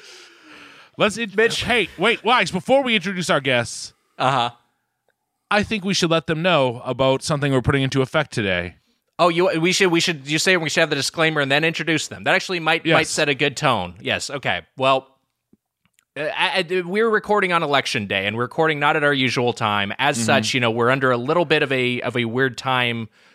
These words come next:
Speaker 2: uh, crunch here. Mitch, you have a, you have a limited window.
Speaker 1: That's
Speaker 2: And
Speaker 1: not true.
Speaker 2: so I thought there was a justification for this.
Speaker 1: No, I said I'll go as long as we go. Well, sure,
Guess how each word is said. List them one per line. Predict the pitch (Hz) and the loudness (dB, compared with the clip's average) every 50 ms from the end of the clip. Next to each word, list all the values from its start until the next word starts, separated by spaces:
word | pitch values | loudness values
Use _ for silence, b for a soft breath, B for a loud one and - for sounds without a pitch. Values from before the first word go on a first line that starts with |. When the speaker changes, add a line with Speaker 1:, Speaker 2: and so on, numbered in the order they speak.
| b b b | b b b
Speaker 2:
uh, | - 117 110 107 | -2 0 0 0
crunch | - - - 156 156 147 143 - | -2 0 2 2 2 2 0 -2
here. | - - 156 143 143 135 131 135 135 135 | -4 -2 0 2 2 2 2 2 0 0
Mitch, | 139 135 131 127 - - | 0 0 0 0 -2 -4
you | 135 131 | -2 0
have | 131 135 127 123 | 0 0 2 2
a, | 123 120 123 | 2 2 0
you | 120 120 127 | 0 0 0
have | 127 120 | 0 0
a | |
limited | 120 120 127 123 123 120 117 113 | 0 0 0 0 0 -2 -2 -2
window. | 117 123 123 123 113 117 113 110 110 107 104 104 b b b b b b b b | -2 -2 -2 0 0 0 0 2 0 0 -2 -6 b b b b b b b b
Speaker 1:
That's | - 185 160 | -4 0 2
Speaker 2:
And | 147 151 | 2 2
Speaker 1:
not | 135 | 2
true. | - - 170 | 2 2 2
Speaker 2:
so | 160 156 151 151 147 - _ _ _ _ _ _ _ _ _ _ _ _ _ _ _ | 2 2 2 0 -2 -6 _ _ _ _ _ _ _ _ _ _ _ _ _ _ _
I | - 208 | -2 -2
thought | 254 254 | -2 0
there | 254 | 0
was | 240 202 | 0 0
a | 220 | 0
justification | 185 - 220 202 - 202 185 - 220 - 202 - - 135 | 0 0 0 0 0 -4 -2 2 2 2 2 2 -2 -4
for | 120 - 117 | -2 -2 0
this. | 104 254 | 2 2
Speaker 1:
No, | 285 294 262 226 - | 4 4 4 2 2
I | 214 | 0
said | 214 - 254 240 | 0 0 0 0
I'll | 240 233 | 0 0
go | 185 220 254 240 226 | 0 0 2 2 2
as | 190 170 | 2 2
long | 220 214 214 208 | 2 2 2 0
as | 196 156 | -2 -2
we | 165 170 | -2 -4
go. | 151 156 196 196 - 180 | 0 0 -2 -2 -2 0
Well, | 185 185 180 147 | 0 0 0 0
sure, | - - - 160 113 73 76 | -2 0 2 2 2 0 -2